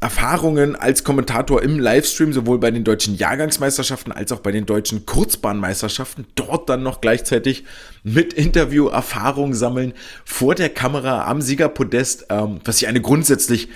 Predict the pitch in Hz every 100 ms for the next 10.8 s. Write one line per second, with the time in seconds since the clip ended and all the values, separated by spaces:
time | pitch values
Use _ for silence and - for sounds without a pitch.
0 | - - - - - 113 127 208 - 104
1 | 107 107 98 101 101 - 123 101 101 107
2 | 95 165 180 - 110 101 - 110 127 135
3 | 95 101 87 101 92 87 82 120 123 104
4 | 104 - 123 113 107 104 - 113 110 -
5 | - - - - 101 98 - - - 135
6 | 180 160 104 107 - 170 165 127 110 113
7 | - 123 135 107 113 101 98 120 185 -
8 | - - - - - 127 131 117 95 135
9 | 185 160 165 - 151 139 117 123 117 117
10 | 196 190 139 - 139 127 127 -